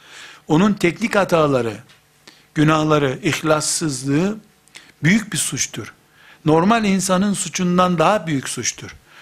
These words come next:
Normal insanınki günah, bununki Allah adıyla beraber işlenmiş bir günahtır. Besmele çekerek şarap içmek gibi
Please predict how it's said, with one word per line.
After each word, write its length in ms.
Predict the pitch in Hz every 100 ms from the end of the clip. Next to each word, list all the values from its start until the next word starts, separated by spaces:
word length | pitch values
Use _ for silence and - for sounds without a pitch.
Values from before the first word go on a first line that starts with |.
| - -
Normal 380 | 170 208 226 202
insanınki 720 | 185 175 185 175 170 165 226
günah, 400 | 190 202 175 214 - _ _ _ _ -
bununki 580 | 170 190 190 185 233 -
Allah 600 | 165 175 175 208 208 165 -
adıyla 520 | 180 175 226 196 170
beraber 440 | 175 175 185 208 160
işlenmiş 600 | - 151 110 104 - -
bir 80 |
günahtır. 600 | 107 101 95 - - - - - _ _ - - - -
Besmele 600 | 170 180 214 202 220 226
çekerek 500 | 196 180 185 196 226 - _ -
şarap 420 | - 180 202 202
içmek 400 | 147 143 113 -
gibi 180 | 101